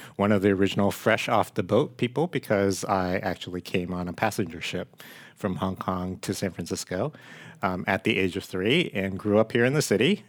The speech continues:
Um, I was pretty closeted through my youth, um, and didn't come out until the age of thirty, even though I was here in San Francisco. Um, and probably my, uh,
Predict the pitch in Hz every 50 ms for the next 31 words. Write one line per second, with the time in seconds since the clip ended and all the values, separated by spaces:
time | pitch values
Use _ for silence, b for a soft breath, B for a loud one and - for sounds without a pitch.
0 | - - - 101 95 98 95 95 95 98 104 - - - - 98 95 95 95 98
1 | 98 98 98 95 98 98 98 95 B B B B B B B B B B B -
2 | 98 101 101 98 98 101 101 95 - - - 131 117 131 - - - 117 110 113
3 | 117 117 143 160 180 185 185 - - 139 135 135 135 131 120 123 123 123 123 120
4 | 113 117 120 131 185 262 - - - - - - - - - 101 101 104 98 101
5 | 98 95 101 104 110 - 107 98 95 92 - - 92 98 95 - - - 95 95
6 | 98 104 120 113 110 - 107 101 107 - 107 98 92 104 - - - 101 95 101
7 | 160 214 226 - 95 85 95 90 90 92 95 92 92 98 92 98 98 90 90 98
8 | 92 - - - 98 95 98 107 110 113 - 101 90 95 95 - 113 104 - -
9 | 117 143 190 202 B B B B B B B B B B B - 95 95 92 90
10 | 90 101 - 98 95 92 90 90 - - 101 95 95 98 98 95 90 92 95 95
11 | 92 95 95 95 92 92 92 95 98 110 - - 95 92 90 87 90 90 -